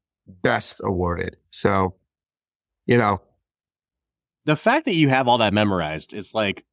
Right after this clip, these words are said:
Speaker 2: it's like when someone comes to my table at a restaurant and they can, like, list off every product in their fountain beverages. But, you know,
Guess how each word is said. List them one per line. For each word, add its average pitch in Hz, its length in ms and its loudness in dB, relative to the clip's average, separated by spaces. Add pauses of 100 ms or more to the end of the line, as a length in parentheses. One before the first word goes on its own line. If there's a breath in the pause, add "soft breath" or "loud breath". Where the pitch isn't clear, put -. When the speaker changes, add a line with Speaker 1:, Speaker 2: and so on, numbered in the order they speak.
(380)
Speaker 2:
it's - 80 -6
like 294 120 2
when 220 140 2
someone 190 300 2
comes 160 240 2
to 156 80 2
my 135 120 4
table 135 360 2
at 123 60 2
a 110 60 4
restaurant 120 640 2
and 101 120 0
they 110 120 2
can, 113 160 0
like, 104 180 0
list 101 300 0
off 104 280 2
every 104 600 2 (140)
product 107 480 2
in 98 100 4
their 95 140 2
fountain 110 400 -2
beverages. 107 560 0
But, 107 260 -2
you 147 100 -4
know, 143 200 2